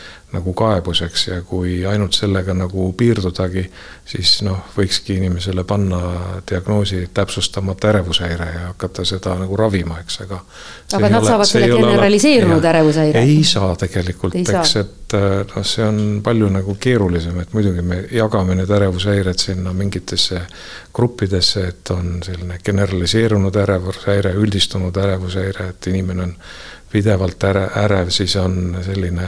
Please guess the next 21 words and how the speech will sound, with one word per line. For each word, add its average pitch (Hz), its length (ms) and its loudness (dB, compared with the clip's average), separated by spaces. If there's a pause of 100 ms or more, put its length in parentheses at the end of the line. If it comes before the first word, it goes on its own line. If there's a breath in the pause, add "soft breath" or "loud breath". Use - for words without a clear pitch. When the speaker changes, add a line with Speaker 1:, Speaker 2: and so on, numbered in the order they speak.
Speaker 1:
ärevushäire, 98 640 2
kus 87 180 -6
inimene 90 500 -2
on 90 160 -4 (1040 loud breath)
ärev 98 320 0
teatud 98 380 0
nii-öelda 95 280 -2
situatsioonides, 98 1040 0
eks, - 300 -6
et 95 200 -8
kohtudes 92 580 -8
nii-öelda 92 340 -6
teiste 98 380 -2 (100)
inimestega, 90 720 -2
et - 80 -12
siis - 220 -6
me 92 100 -2
räägime 90 380 -4
sellisest 95 540 -4
sotsiaalärevusest. 92 1040 0 (720 loud breath)
Eh, 90 160 -6